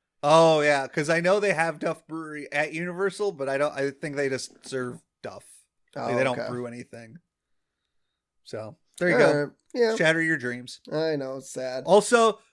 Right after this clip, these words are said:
Speaker 1: how would gummy beer work? 'Cause beer is very bitter by nature.
Speaker 2: Yeah, I don't know. I know they do, like, vodka gummies.
Speaker 1: Yes, those are
Speaker 2: So,
Speaker 1: delicious.
Speaker 2: so I don't,
Speaker 1: And
Speaker 2: I
Speaker 1: also,
Speaker 2: guess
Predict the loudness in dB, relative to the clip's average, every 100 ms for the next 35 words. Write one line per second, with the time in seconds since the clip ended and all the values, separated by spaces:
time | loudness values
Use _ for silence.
0 | _ _ -12 2 4 6 4 2 2 2
1 | 2 -6 -8 -8 -6 -4 -4 -6 -6 -4
2 | -4 -12 -14 -6 -6 -6 -8 -6 -4 -4
3 | -6 -6 -4 -4 -6 -8 -2 -2 0 -4
4 | -4 -6 -6 -14 -18 -18 -20 -20 -20 _
5 | _ _ -4 0 4 6 4 4 4 4
6 | 4 2 2 0 -2 -8 -4 -4 -2 -2
7 | -4 -12 -10 -2 0 -2 -4 -6 -4 -6
8 | -6 -10 -12 -12 -14 -12 -12 -8 -8 -8
9 | -14 -6 -2 2 2 2 2 0 -4 -4
10 | -6 -6 -10 -12 -2 0 2 0 0 2
11 | 2 4 4 4 -2 -18